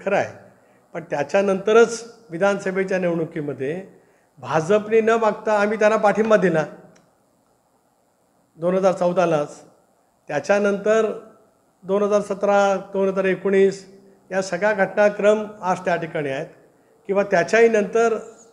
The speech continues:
पंतप्रधान महोदयांना बारामती, पुणा, दिल्लीला वेगवेगळ्या कार्यक्रमाला त्या ठिकाणी बोलवण्यात आलं. त्याच्यामुळे त्या दिवशीचं जे काही संसदेमधलं occasion होतं,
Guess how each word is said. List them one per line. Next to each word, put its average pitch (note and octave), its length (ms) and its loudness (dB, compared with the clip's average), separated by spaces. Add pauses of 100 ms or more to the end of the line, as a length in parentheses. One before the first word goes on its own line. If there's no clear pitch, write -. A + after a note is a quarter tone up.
(300)
पंतप्रधान G3+ 440 2
महोदयांना F#3+ 680 2
बारामती, F#3 760 -2
पुणा, F3+ 540 0 (440)
दिल्लीला G3+ 380 0
वेगवेगळ्या G3 440 2
कार्यक्रमाला F3+ 540 0
त्या F3 140 -4
ठिकाणी E3 300 -4
बोलवण्यात D#3 440 -2
आलं. C#3+ 260 -10 (500)
त्याच्यामुळे G#3 680 2 (720)
त्या F#3 180 2
दिवशीचं A3 440 0
जे G#3+ 160 2
काही G#3+ 500 4
संसदेमधलं F#3+ 720 -2
occasion F3+ 440 -2
होतं, D3+ 400 -4